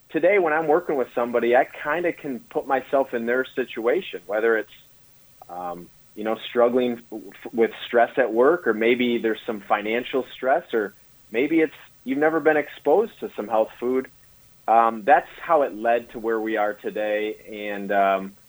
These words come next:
you know, I, I think it gives us that human element that we're not robots. I don't, I eat, you know, ice cream and cake and all those things. But at the end of the day, I think what we're trying to accomplish with people is helping raise the bar.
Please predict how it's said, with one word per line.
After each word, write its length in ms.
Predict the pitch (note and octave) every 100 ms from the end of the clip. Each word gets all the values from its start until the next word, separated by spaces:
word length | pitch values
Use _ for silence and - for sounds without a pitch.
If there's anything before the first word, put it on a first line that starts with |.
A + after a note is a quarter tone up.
| _ _
you 60 | D#3+
know, 100 | F3
I, 160 | F3 D3
I 40 |
think 180 | F3+ E3
it 80 | C3+
gives 220 | C#3+ C3
us 120 | C3+ B2+ -
that 240 | A2+ - -
human 320 | C#3+ C#3 A#2+
element 480 | A2 A2 A2 A2 G2
that 140 | G#2+
we're 100 | G#2+
not 300 | A#2 B2 -
robots. 720 | F#2+ A2 B2 F#2 D#2+ D2 -
I 120 | G2+ G#2+
don't, 240 | B2 A2+ _ _ _ _ -
I 140 | G2 B2+
eat, 420 | C3 B2+ B2+ - _ -
you 80 | A2+
know, 240 | A2 A2 -
ice 260 | A2+ A#2 -
cream 280 | - B2 A#2
and 160 | G2+ G2+
cake 420 | - A2+ A2+ -
and 160 | G#2 G#2+
all 140 | A2
those 200 | A2 G#2+ -
things. 280 | A2+ A2 A2 -
But 280 | G#2+ G2 _ _ -
at 120 | B2
the 120 | D#3+
end 100 | F#3+
of 80 | D#3+
the 60 | B2
day, 420 | B2+ B2 A#2+ - _ -
I 100 | G2
think 180 | A#2+ B2+
what 180 | B2 G#2+
we're 100 | A2
trying 420 | - A#2+ G#2+ A2+
to 120 | A2+
accomplish 520 | G#2+ - G#2 G2+ A2+ A2 -
with 220 | G#2+ -
people 380 | - A2 A#2+ G#2+
is 120 | G2 - _ _ _ -
helping 400 | D#3 E3 D#3 G#2+
raise 360 | A2 B2+ C3
the 100 | A#2
bar. 540 | G2 G2 F#2+ G#2+ E3+